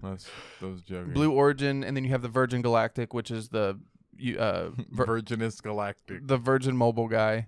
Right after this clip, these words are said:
Speaker 2: and then I think there's, like, one more. Elon Musk is the one who got the contract because basically what he told nasa was, "Whether you give me the money for the contract or not, I'm still going to do it."
Speaker 1: Yeah.
Speaker 2: And he's like, "And I also am more than capable of doing it."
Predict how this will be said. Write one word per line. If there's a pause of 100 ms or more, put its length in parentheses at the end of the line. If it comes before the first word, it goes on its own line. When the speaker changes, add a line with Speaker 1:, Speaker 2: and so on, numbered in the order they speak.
(140)
Speaker 2:
and
then
I
think
there's,
like,
one
more.
Elon
Musk
is
the
one
who
got
the
contract
because (160)
basically
what
he
told
nasa
was,
"Whether
you
give
me
the
money
for
the
contract
or
not,
I'm
still
going
to
do
it." (200)
Speaker 1:
Yeah. (460)
Speaker 2:
And
he's
like,
"And
I
also
am
more
than
capable
of
doing
it."